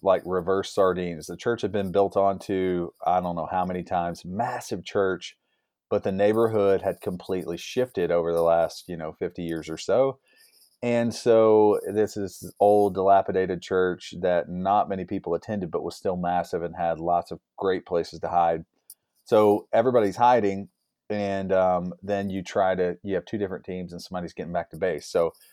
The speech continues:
cops drive by, uh, and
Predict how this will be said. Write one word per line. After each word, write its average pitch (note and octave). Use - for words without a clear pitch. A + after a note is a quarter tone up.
cops C3+
drive A2+
by, F#2+
uh, F#2
and F#2+